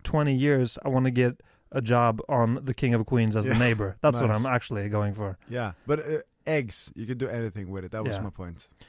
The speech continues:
Speaker 1: So that's a good point. So, hey, here's another f-, breakfast fact. Eighty-five, no,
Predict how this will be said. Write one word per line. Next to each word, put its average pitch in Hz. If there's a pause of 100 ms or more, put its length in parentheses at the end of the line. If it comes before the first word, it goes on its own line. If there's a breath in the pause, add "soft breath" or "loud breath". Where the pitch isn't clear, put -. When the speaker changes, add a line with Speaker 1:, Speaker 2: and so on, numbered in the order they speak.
(260 soft breath)
Speaker 1:
So -
that's 151
a 156
good 147
point. 208
So, 160
hey, 165
here's 151
another 180
f-, -
breakfast 110
fact. - (520)
Eighty-five, 156
no, 120